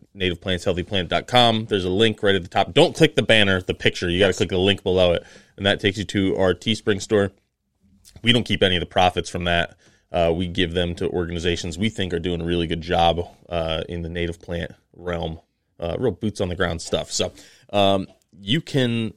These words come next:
uh, listen to our podcast really wherever you're listening now is probably the first place to start. And if you haven't subscribed, hit subscribe. That does us a, a lot. Um, is a big favor to us. Uh, if you haven't left a review, uh, I urge you to leave a five-star review.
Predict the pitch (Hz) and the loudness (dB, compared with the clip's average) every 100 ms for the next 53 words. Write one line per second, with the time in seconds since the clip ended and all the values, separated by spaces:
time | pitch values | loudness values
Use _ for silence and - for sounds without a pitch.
0 | _ 92 90 78 - 104 127 117 101 95 | _ 0 2 2 0 0 0 -2 0 0
1 | 85 92 87 - 104 - 269 175 92 113 | 2 0 0 0 -2 0 0 2 4 4
2 | 95 92 101 92 87 95 92 85 - _ | 4 2 0 -2 -2 0 0 -2 -6 _
3 | _ _ 90 - 123 127 92 95 - - | _ _ -6 2 4 4 2 0 -6 -12
4 | - 131 - 90 - - - 92 - - | -2 0 0 -4 -4 -4 0 2 0 -4
5 | 95 98 - 95 123 - - - 95 90 | -4 -2 0 4 4 2 -10 -8 0 0
6 | 95 131 - 87 - 90 92 92 104 107 | 2 0 0 -6 -2 0 4 4 4 0
7 | 90 85 - 87 85 - 85 87 87 - | -2 -6 -6 -4 -2 -2 -2 0 0 -2
8 | - _ _ _ - 85 82 82 - 90 | -8 _ _ _ -6 -2 -2 -4 -8 -10
9 | 85 107 92 98 87 87 - 101 - - | -4 -4 2 2 2 0 2 2 2 -8
10 | - _ - 92 98 98 - 120 123 101 | -20 _ -2 -2 -2 -4 0 2 2 -2
11 | 110 98 90 82 90 101 110 - _ 90 | -2 -2 -4 0 2 2 0 -6 _ -2
12 | 87 87 - - 87 90 95 90 90 87 | 0 0 -4 -6 -6 -4 -6 -6 -4 -2
13 | 85 85 92 87 - 87 82 85 82 82 | -4 -4 -4 -4 -2 -2 -2 -2 -2 -4